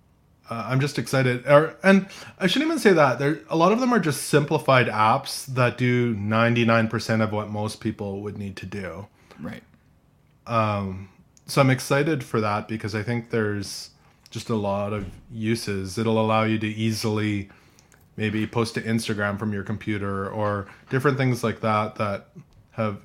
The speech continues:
Speaker 1: you've had to do workarounds in the past to do. So, um,
Speaker 2: Right.
Speaker 1: I think this is a great thing that they're moving into,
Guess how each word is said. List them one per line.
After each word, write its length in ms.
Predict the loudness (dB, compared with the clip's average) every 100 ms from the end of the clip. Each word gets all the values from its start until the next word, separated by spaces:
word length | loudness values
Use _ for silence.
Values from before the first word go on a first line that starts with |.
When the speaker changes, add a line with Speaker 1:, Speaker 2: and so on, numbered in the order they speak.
| _
Speaker 1:
you've 120 | -6
had 140 | -6 -4
to 160 | -6
do 180 | -4 -4
workarounds 680 | -4 -6 -4 -6 -4 -6 -8
in 80 | -12
the 60 |
past 380 | -8 -8 -8 -10
to 60 | -6
do. 260 | -4 -4
So, 300 | -4 -4 -4 -10 -20 _ _ _ _ -20 -12 -2
um, 460 | -2 0 -4 -10 -14
Speaker 2:
Right. 100 | -6
Speaker 1:
I 40 | -4
think 120 | -2
this 220 | -2 -2
is 120 | 0
a 80 | -2
great 400 | 0 0 0 0
thing 180 | 0 0
that 160 | -2 -2
they're 420 | -2 -2 -4 -8 -18 -20 -20 -14 -4
moving 300 | -2 0 0
into, 640 | -2 -2 -2 -2 -4 -8